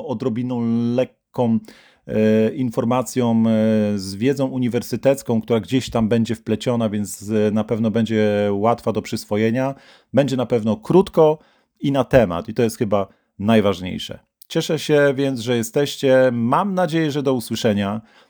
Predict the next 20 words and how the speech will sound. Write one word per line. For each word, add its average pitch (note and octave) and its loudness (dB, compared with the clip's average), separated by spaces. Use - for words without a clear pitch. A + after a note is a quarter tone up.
Jako A#2+ 2
prezenter C#3 0
myśli B2 0
witam A#2 0
was A2+ 2
jeszcze A#2 -4
raz A2 0
serdecznie B2+ 0
na A#2+ 0
mojej A2 2
stronie B2 -2
podcastowej. A2 -2
Zapraszam C#3 2
do C3+ 2
obserwowania. A#2+ 0
Zachęcam A2+ 0
też G#2 -2
do G2+ 0
pisania A2 0
maili G#2+ 0